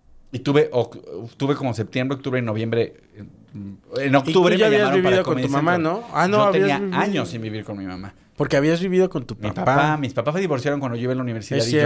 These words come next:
Speaker 1: me
Speaker 2: cierto.
Speaker 1: quedé
Speaker 2: Tu
Speaker 1: con mi
Speaker 2: papá
Speaker 1: papá.
Speaker 2: era el que era tu roomie.
Speaker 1: Ajá.
Speaker 2: Te vas a vivir a,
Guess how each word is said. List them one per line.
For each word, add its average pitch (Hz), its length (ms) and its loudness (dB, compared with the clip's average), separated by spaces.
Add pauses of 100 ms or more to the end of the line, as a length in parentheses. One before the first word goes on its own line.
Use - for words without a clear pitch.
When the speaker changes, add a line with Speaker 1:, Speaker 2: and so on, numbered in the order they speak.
Speaker 1:
me 113 80 -4
Speaker 2:
cierto. 117 100 -2
Speaker 1:
quedé 104 200 -2
Speaker 2:
Tu - 100 -12
Speaker 1:
con 107 40 -2
mi 107 40 0
Speaker 2:
papá 131 200 2
Speaker 1:
papá. 175 140 4
Speaker 2:
era 196 100 4
el 165 120 -2
que 160 100 -4
era 156 200 0
tu 139 100 -4
roomie. 156 500 -2
Speaker 1:
Ajá. 113 440 -2
Speaker 2:
Te 135 120 0
vas 143 220 2
a 175 60 4
vivir 151 240 2
a, 160 140 2